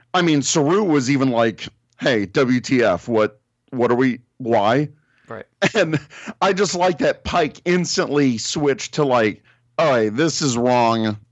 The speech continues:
Speaker 1: This was bad in war." And she's like, "Yeah, because you're the best in Starfleet.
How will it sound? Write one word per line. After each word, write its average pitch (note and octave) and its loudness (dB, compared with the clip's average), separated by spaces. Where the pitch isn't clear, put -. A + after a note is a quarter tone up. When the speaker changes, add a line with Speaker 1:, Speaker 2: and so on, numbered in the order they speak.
Speaker 1:
This E3 -2
was C#3 0
bad A#2 2
in A2+ 0
war." F#2+ 2
And D3 2
she's E3+ -2
like, C#3+ 2
"Yeah, C#3+ 0
because D3+ 0
you're E3+ 2
the D3+ 0
best C#3+ 0
in C3 0
Starfleet. A#2 -2